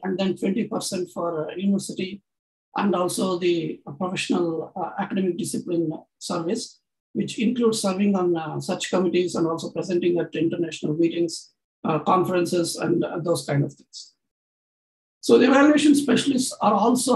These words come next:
hired as academic staff in extension and research departments, such as the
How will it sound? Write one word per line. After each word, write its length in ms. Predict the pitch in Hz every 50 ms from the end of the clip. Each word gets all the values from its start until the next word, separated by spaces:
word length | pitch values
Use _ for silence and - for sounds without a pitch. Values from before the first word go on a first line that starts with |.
| - 208
hired 240 | 196 196 208 208 202 196
as 80 | -
academic 440 | - - - - 202 196 196 190 -
staff 460 | - - - - 160 160 - 220 - - - - -
in 80 | 185 175
extension 500 | 180 170 - - 202 190 - 208 196 185
and 100 | 175 165 170 175
research 260 | - - 196 170 - 180
departments, 500 | 156 - 180 165 156 - 175 180 202 - -
such 120 | - - - -
as 120 | 165 - -
the 120 | - 151